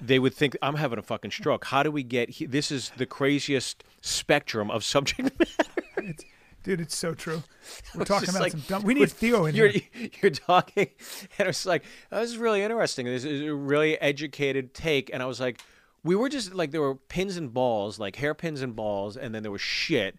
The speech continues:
Speaker 1: And
Speaker 2: Yeah.
Speaker 1: now it's like the dichotomy and the pendulum swing between liberalism and conservatism.
Speaker 2: That's why
Speaker 1: Yeah.
Speaker 2: when I say, if you listen to the Big and Hungry podcast,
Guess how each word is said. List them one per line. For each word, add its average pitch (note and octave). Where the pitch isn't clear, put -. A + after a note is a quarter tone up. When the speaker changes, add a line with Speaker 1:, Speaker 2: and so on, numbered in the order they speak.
Speaker 1:
And B2+
Speaker 2:
Yeah. A#2+
Speaker 1:
now B2
it's -
like A2+
the A#2
dichotomy B2
and A#2
the A2+
pendulum A#2
swing G#2+
between G2
liberalism A2+
and G2
conservatism. F#2+
Speaker 2:
That's G#3+
why A#3+
Speaker 1:
Yeah. F3
Speaker 2:
when G3+
I F#3+
say, F3
if E3
you G#3+
listen G3
to D#3
the C#3
Big F3+
and C#3+
Hungry D3
podcast, D#3+